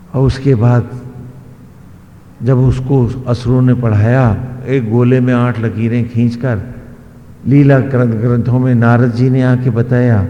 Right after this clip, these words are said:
कि अब इस गोले में आठ लकीरें खींचिए, बताओ पहली कौन सी और आठवीं कौन सी।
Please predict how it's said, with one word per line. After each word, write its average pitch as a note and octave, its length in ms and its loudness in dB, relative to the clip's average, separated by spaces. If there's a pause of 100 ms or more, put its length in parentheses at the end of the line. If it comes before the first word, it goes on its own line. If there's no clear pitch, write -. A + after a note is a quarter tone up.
(540)
कि A2+ 60 -2
अब A#2 140 2
इस A#2 160 -2
गोले C3 340 2
में B2 120 2
आठ A#2+ 260 0
लकीरें A#2+ 440 0
खींचिए, A#2+ 360 -2
बताओ A#2+ 320 -2
पहली A#2 360 0
कौन B2+ 240 -2
सी B2 220 -4
और A2+ 160 -2
आठवीं A2 340 -2
कौन A2+ 220 -4
सी। - 240 -12